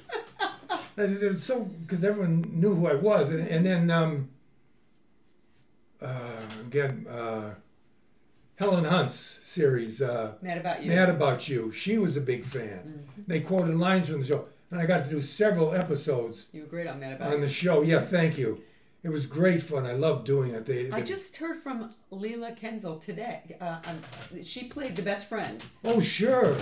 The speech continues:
Speaker 1: She was fabulous. So, um, she's gonna be on this show. I just
Speaker 2: Oh, yeah.
Speaker 1: messaged with her today.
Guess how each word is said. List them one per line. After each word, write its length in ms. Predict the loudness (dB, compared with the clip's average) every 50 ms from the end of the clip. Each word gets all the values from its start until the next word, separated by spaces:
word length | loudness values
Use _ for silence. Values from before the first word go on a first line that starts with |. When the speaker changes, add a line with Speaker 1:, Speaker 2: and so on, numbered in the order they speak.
| -4 -6
Speaker 1:
She 140 | -6 -6
was 140 | -6 -6 -4
fabulous. 300 | 0 0 0 0 0 -4
So, 100 | -4 -4
um, 140 | -4 -4 -4
she's 220 | -6 -6 -6 -6
gonna 160 | -6 -8 -6 -2
be 100 | -2 -2
on 120 | -2 0
this 120 | -2 -4 -6
show. 260 | -6 -8 -6 -6 -4
I 100 | -4 -6
just 280 | -6 -8 -10 -12 -14 -20 -20 _ -20 -20 -20 -20 -20 -20 -20 _ _
Speaker 2:
Oh, 220 | -6 0 2 2 4
yeah. 260 | 4 2 2 4 4
Speaker 1:
messaged 260 | 4 4 4 0 -2 -4
with 120 | -8 -6
her 120 | -6 -6 -6
today. 380 | -4 -2 -2 -2 -2 -2 -8